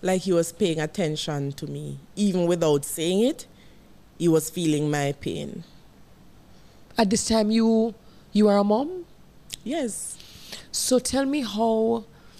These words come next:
Speaker 2: you are able to have love, to, to, to feel love, live, feel loved by Kevin.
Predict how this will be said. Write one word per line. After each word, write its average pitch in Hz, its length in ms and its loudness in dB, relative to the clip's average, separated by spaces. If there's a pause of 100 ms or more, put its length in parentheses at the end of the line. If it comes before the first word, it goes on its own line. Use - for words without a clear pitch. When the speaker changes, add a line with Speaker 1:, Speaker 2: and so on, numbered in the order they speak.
(560)
Speaker 2:
you 226 220 6
are 220 180 4
able 185 640 2 (440)
to 185 420 2 (480)
have 233 260 0
love, 170 480 2 (640)
to, 202 240 4
to, - 240 2
to 214 140 0
feel 277 320 6
love, 170 440 2 (380)
live, 190 260 4
feel 240 240 4
loved 185 260 4
by 165 180 4
Kevin. 160 540 2